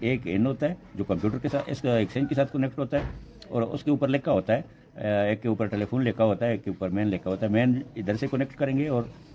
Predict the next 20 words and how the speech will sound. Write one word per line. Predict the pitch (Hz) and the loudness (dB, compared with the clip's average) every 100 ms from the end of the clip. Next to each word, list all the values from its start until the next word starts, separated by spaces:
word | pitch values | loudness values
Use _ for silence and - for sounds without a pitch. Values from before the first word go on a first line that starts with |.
| - | -4
दूसरा | 117 117 | 0 0
टेलीफोन | 107 110 101 123 | 0 -2 0 0
set | 113 117 | 0 0
जो | 107 | 2
है | 95 | 2
ना, | 104 | 2
उसके | - 104 | 0 -2
साथ | 92 | -2
कोई | - 110 | 0 2
भी | 107 | 2
लगा | 90 87 | 2 0
के | 92 131 - - - - - | 0 -4 -6 -14 -18 -16 -6
वहाँ | 90 | -4
पे | 85 95 | 0 2
आप, | 87 - | 0 -2
उसका | 127 117 | -4 2
अलग | 107 127 | 2 2
number | 127 113 123 | 0 2 2
होगा | 117 139 - - - - - - - | 4 2 0 -12 -18 -16 -16 -18 -6
और, | 101 104 101 104 98 | 0 2 2 0 -4